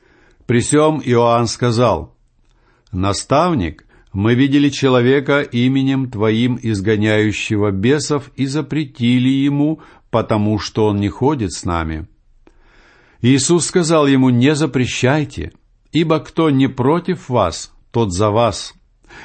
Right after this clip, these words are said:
В следующем отрывке Иисус с учениками начинает двигаться к Иерусалиму, где его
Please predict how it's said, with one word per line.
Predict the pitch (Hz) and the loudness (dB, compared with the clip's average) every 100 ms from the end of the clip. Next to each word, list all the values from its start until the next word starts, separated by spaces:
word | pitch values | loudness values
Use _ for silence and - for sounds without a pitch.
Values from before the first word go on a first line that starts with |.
| - | -20
В | - | -2
следующем | 180 185 - 165 | 0 0 0 -2
отрывке | 151 190 196 - | 0 0 -2 -2
Иисус | 127 127 131 156 175 | -2 0 -2 -2 -6
с | - | -6
учениками | 127 110 101 - 117 160 160 | -6 -4 -4 -2 -2 -2 -2
начинает | 120 98 127 170 156 101 | -4 -2 -2 -2 -2 -2
двигаться | 107 139 143 131 131 | 0 0 -2 -2 -6
к | 120 117 | -6 -4
Иерусалиму, | 113 101 95 90 98 180 208 196 196 120 110 - | -2 -2 -6 -6 -2 0 0 0 -2 -4 -12 -8
где | 98 110 | -2 0
его | 117 104 92 135 156 170 | 2 2 2 2 2 0